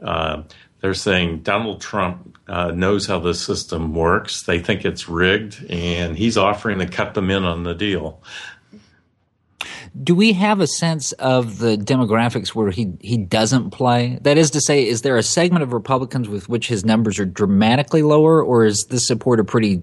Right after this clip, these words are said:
Speaker 2: standard distribution for a G O P candidate?
Speaker 1: Um, it's fairly even across the board. He does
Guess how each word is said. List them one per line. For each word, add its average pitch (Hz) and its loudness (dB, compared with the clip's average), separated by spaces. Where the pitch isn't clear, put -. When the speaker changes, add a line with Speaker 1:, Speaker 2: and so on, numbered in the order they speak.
Speaker 2:
standard 104 2
distribution 92 0
for 80 -2
a 78 -2
G 87 -4
O 82 -4
P 82 -4
candidate? 76 -6
Speaker 1:
Um, 110 -2
it's - -2
fairly 175 2
even 127 2
across 101 -2
the 110 -4
board. 87 -2
He 95 -4
does 98 -2